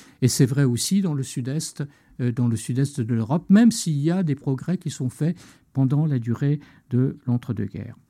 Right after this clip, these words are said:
Au terme d'alliance et de politique, euh,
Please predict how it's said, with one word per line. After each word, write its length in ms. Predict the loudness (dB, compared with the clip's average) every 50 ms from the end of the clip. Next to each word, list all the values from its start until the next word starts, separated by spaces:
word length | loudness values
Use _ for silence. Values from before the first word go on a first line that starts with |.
| _ _ _ _ _ _ _ _ _ _ -20 -20 -8 2
Au 160 | 6 8 8 8
terme 400 | 8 6 6 6 8 6 6 6
d'alliance 600 | 6 4 4 4 4 4 4 4 2 0 0 -2
et 40 |
de 100 | 0 0
politique, 680 | 0 0 0 0 0 -2 -4 -2 -2 -4 -4 -4 -4 -4 -4 -4 -6 -8 -16 _ -20 -20 -20 _ _ -4
euh, 300 | 0 0 2 2 2 0